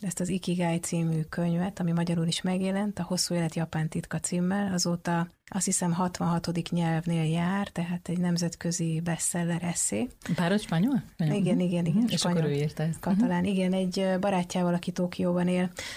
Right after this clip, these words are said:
Speaker 1: Úgyhogy, ö, többször voltam én is Japánba vele, nagyon, ö, sokat teázunk, nagyon szeretjük a zöld teákat, tehát az egész életünket átissza valamennyire ez a japán filozófia,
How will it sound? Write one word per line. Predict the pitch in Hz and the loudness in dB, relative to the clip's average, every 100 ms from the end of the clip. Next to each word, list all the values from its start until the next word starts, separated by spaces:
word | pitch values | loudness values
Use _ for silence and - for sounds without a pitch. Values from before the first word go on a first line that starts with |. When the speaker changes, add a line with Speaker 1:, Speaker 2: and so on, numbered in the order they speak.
| - | -6
Speaker 1:
Úgyhogy, | 185 - 196 196 | -4 0 2 2
ö, | 208 208 202 202 202 | 2 4 4 2 -2
többször | - 214 - 196 180 | -4 0 0 2 2
voltam | 180 180 185 | 2 2 2
én | 185 | 2
is | 175 180 | 2 2
Japánba | 190 - 208 202 196 | 0 0 0 2 2
vele, | 196 196 196 190 | 2 2 2 2
nagyon, | 185 180 170 165 165 | 2 2 2 2 2
ö, | 165 175 - | 2 0 -2
sokat | - 170 160 - | -6 -4 -6 -4
teázunk, | 190 190 185 180 180 175 | 0 2 2 2 2 2
nagyon | 165 | 2
szeretjük | 165 170 165 180 165 | 0 -2 -6 -6 -4
a | |
zöld | 160 156 160 | -2 -2 -2
teákat, | 196 196 190 - 190 | 0 0 0 0 -4
tehát | 202 208 | -2 -2
az | 220 | -2
egész | 208 180 | 0 0
életünket | 190 180 180 175 175 175 | 0 0 0 0 0 -2
átissza | 180 175 170 - - 196 180 - 175 | 0 0 0 -4 -6 -2 -2 -2 0
valamennyire | 185 180 180 180 180 | 0 2 2 2 2
ez | 180 | 2
a | |
japán | 185 180 175 | 0 0 0
filozófia, | 175 214 185 165 160 - 175 190 | 0 0 0 0 -2 -2 -2 -2